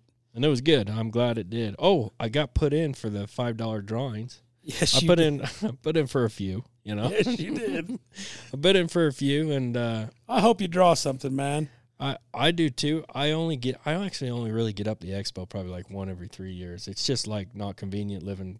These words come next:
Speaker 1: clear down here to get up there.
Speaker 2: Yeah.
Speaker 1: And I swear there's always something on that Saturday, and during the weekday I just never get up there.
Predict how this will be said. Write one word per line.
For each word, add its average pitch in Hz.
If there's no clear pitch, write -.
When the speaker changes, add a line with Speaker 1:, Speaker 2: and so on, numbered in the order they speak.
Speaker 1:
clear 104
down 98
here 101
to 95
get 98
up 104
there. 117
Speaker 2:
Yeah. 120
Speaker 1:
And 131
I 131
swear 110
there's 101
always 98
something 95
on 92
that 90
Saturday, 92
and 101
during 101
the 95
weekday 98
I 95
just 104
never 95
get 101
up 104
there. 87